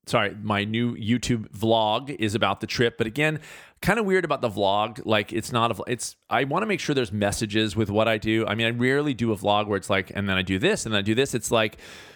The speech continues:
my thoughts about this kind of world that I'm living in. What, a f-, so a few, so a few little n-, notes. I talk about diets and quick fixes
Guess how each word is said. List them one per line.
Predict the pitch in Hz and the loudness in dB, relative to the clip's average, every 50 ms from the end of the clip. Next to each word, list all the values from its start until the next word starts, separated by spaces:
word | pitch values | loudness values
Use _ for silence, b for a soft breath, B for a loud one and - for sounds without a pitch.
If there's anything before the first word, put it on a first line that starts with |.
| B B B B B B B B _ - | B B B B B B B B _ 0
my | 117 123 123 127 | 0 2 2 0
thoughts | 120 - - 120 98 117 127 - 147 | -2 0 0 2 2 2 0 0 -2
about | 117 131 131 127 135 139 - - - _ _ _ _ _ _ _ _ - 127 117 - - | 0 0 0 0 0 -2 -4 -8 -16 _ _ _ _ _ _ _ _ -20 -20 -20 -18 -16
this | 117 120 117 110 107 107 101 - - 160 107 120 131 139 139 - - - - - _ _ _ _ _ _ _ _ _ _ - | -14 -14 -12 -10 -10 -10 -10 -12 -10 -4 2 2 2 2 2 -2 -6 -6 -8 -10 _ _ _ _ _ _ _ _ _ _ -4
kind | - - 117 123 131 131 127 | -2 0 0 0 0 2 2
of | 131 120 104 - - _ _ _ _ _ _ _ - | 2 0 0 -10 -18 _ _ _ _ _ _ _ -10
world | 123 104 101 120 123 135 147 156 143 | -4 2 4 4 4 4 2 0 0
that | 127 139 139 | -2 -2 -2
I'm | 143 143 | 0 0
living | 139 143 143 151 151 151 | 0 0 0 0 -2 -2
in. | 151 156 156 160 156 - | 0 0 -2 -2 -4 -6
What, | - 120 - - - - _ - | -8 -4 -2 -2 -2 -4 _ -20
a | - _ - | -20 _ -14
f-, | 139 - - - | -14 -12 -10 -6
so | 156 - 180 | 0 0 0
a | 170 | 0
few, | - - 240 247 190 - | 0 -4 -4 -4 -4 -2
so | - 196 190 | 0 0 0
a | |
few | - - 190 190 180 - - | 0 0 -2 -2 -4 -4 -6
little | 156 151 147 147 143 135 110 _ - 139 | -2 0 2 2 0 0 -4 _ -18 -18
n-, | 127 104 - 120 113 95 107 135 123 | -18 -18 -18 -20 -20 -12 -6 -2 0
notes. | 117 110 92 - - - - - - _ _ B B B B B B B B B B B B B B B B B _ _ _ _ _ _ _ _ - | 0 0 0 -2 -6 -12 -14 -14 -16 _ _ B B B B B B B B B B B B B B B B B _ _ _ _ _ _ _ _ -2
I | 165 170 | -2 0
talk | - - 247 269 - | 0 0 -2 -2 -2
about | 277 247 233 170 | -2 -2 -2 0
diets | - 151 139 151 156 - | 0 0 0 0 0 -2
and | 147 131 | -4 -2
quick | - 151 143 - | 0 0 0 2
fixes | - 151 - - 120 | 0 -2 -2 -2 -6